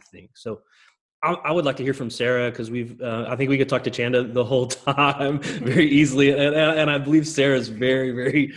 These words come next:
uh, accustomed to that. Um, but I'm, I'm curious, Sarah, if you wouldn't mind just kinda jumping in and telling us a little bit about your career trajectory, how you ended up getting linked up with Chanda, and then maybe walk us through what it's like to work in this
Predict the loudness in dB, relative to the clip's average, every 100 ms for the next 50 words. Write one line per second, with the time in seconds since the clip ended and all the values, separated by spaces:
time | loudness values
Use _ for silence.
0 | -16 -20 -4 0 0 -2 -6 -4 -4 -2
1 | -2 0 0 0 -2 -8 -6 -4 -2 -4
2 | -8 -10 -6 -6 -8 -20 _ -10 -6 -4
3 | 2 4 4 0 0 2 2 0 0 0
4 | 0 -2 -6 -6 -8 -10 -12 -12 -10 -6
5 | -6 -6 -8 -6 -8 -10 -12 -8 -6 -6
6 | -8 -10 -20 _ _ _ _ 0 0 2
7 | 0 0 -2 -4 -8 -10 -6 -6 -8 -12
8 | -6 -6 -6 -8 -6 -6 -8 -8 -4 -6
9 | -6 -8 -8 -8 -10 -12 -12 -10 -10 -10
10 | -14 -16 -18 -20 -16 -16 -14 -20 -20 -20
11 | -14 -14 -10 -10 -12 -12 -12 -8 -4 -2
12 | -2 -6 -8 -16 -10 -10 -8 -10 -8 -12
13 | -12 -18 -18 -18 -20 -20 -20